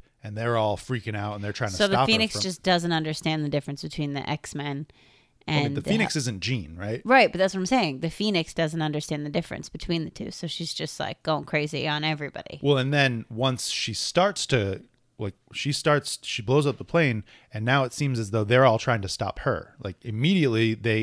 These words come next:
Speaker 1: A, try to save themselves and try to stop her from blowing up with all of her power.
Speaker 2: Yeah, because she just blew them up.
Speaker 1: Right. So, I mean, it's, it's like one thing led to another, and now they're in a full-out battle.
Speaker 2: It's crazy.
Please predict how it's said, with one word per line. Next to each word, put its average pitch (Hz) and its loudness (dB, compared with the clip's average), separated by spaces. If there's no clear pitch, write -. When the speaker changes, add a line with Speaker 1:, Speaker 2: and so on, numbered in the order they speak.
Speaker 1:
A, 120 4
try 117 4
to 104 -2
save 139 2
themselves 95 -6
and 98 -8
try 110 -2
to 95 -6
stop - -4
her 107 -4
from 95 -8
blowing 107 0
up 107 -2
with 95 -10
all 95 0
of 80 -4
her 80 -8
power. - -6
Speaker 2:
Yeah, 220 -8
because - -10
she - -6
just 208 -4
blew 220 4
them 185 6
up. 214 0
Speaker 1:
Right. 147 -2
So, - -2
I 123 2
mean, 117 0
it's, 107 -6
it's 117 -2
like 107 0
one 123 -2
thing 135 2
led 123 4
to 113 -2
another, 110 2
and 101 -4
now 107 2
they're 104 2
in 98 -2
a 95 -6
full-out 98 0
battle. 107 -4
Speaker 2:
It's 180 -2
crazy. 285 0